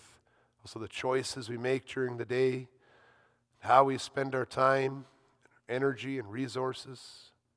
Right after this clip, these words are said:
We ask, Lord, that you will bless each one of us in our Bible study, a reflection on who you are, that you will continue to give us the desire to be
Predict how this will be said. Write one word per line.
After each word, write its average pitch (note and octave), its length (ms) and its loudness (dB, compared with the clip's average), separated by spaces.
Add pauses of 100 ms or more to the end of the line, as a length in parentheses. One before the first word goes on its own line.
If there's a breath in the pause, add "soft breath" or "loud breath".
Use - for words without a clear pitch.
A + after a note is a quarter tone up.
(1600)
We C3+ 100 2
ask, C#3+ 400 10
Lord, D3 360 8
that C#3 320 4
you D3 80 -2
will C#3 140 0
bless C#3+ 400 4
each D3 200 -6
one D3 160 4
of C#3 100 4
us B2+ 400 -2
in C3 100 -2
our B2 360 -2 (380 soft breath)
Bible B2+ 400 6
study, C#3 540 0 (1600)
a A2+ 60 -8
reflection C3+ 760 2
on C3 260 0
who C3+ 200 -4
you C3 180 0
are, C3+ 380 4 (1500)
that - 100 -20
you C3 40 0
will C3+ 60 4
continue E3 480 4
to D#3+ 80 4
give D#3+ 180 6
us - 540 6
the C3 80 -12
desire D#3 720 10
to D3+ 180 -8
be C3+ 420 -2